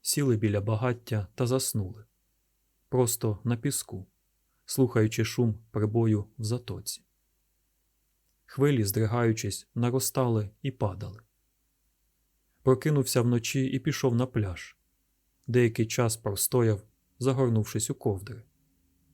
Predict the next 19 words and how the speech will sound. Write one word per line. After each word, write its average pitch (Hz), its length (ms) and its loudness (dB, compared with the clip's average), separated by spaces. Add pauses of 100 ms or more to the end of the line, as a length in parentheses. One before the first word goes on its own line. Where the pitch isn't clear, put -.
(380)
Довкола 117 640 2 (160)
надто 127 360 -2
темно, 95 420 -2
аби 95 180 -4
щось - 480 -2
розгледіти. 110 760 -2 (1400)
Присмак 120 580 2
солі 92 460 0 (120)
на 107 120 -4
губах. 101 520 -10 (1400)
Чекає. - 560 -6 (1500)
Чекає. 110 640 -4 (920)
А 123 100 -2
потім 131 480 0
повільний 139 460 2
гуркіт 117 460 0
падіння 110 500 2
на 117 140 0
берег. 104 540 -8